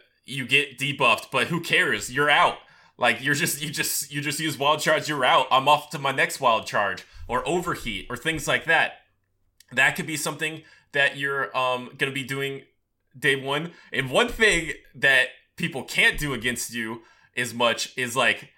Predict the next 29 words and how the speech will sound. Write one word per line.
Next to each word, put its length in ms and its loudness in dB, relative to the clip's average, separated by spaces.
acid 440 2
spray 280 0
you, 380 -6
Octazooka 960 2
you. 360 -4
Man, 640 2
how 160 -2
much 260 -4
do 60 -10
you 80 -10
hate 460 -6
being 180 -4
Octazooka 680 -2
by 140 2
Kingdra, 580 -8
and 120 -4
that's 180 0
the 80 -8
reason 380 -6
you 100 -8
lose 300 -10
a 20 -6
whole 240 -8
game, 320 -4
because 260 -8
they 120 -6
safe 260 -4
swap 260 -4
Kingdra, 420 -8